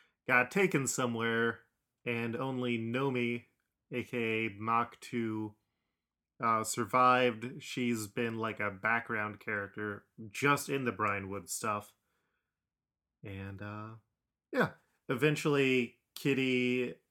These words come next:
is like, "Okay, well, if we're gonna be taking this more seriously, we've gotta ditch this car." They find a truck, drive out to the desert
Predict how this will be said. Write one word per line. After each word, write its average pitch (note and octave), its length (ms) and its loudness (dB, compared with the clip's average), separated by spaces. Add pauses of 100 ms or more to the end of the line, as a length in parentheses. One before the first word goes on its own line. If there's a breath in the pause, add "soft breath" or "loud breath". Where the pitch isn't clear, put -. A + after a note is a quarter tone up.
(140)
is A#2+ 200 -4
like, B2 240 2
"Okay, C3 300 2
well, G#2+ 340 -2
if A#2+ 160 -4
we're C3 120 0
gonna C3 180 2
be A#2 100 2
taking A#2 400 -4
this G#2+ 200 -8
more G#2 180 -4
seriously, C#3 540 2
we've A2 200 -2
gotta G#2 240 -4
ditch - 340 -6
this C#3 260 -2
car." B2 520 2 (460 loud breath)
They D#3 140 6
find D3+ 280 6
a B2 60 2
truck, A#2+ 440 0
drive C3 340 2
out B2 220 2
to - 100 -20
the G#2 80 -8
desert G#2 540 -6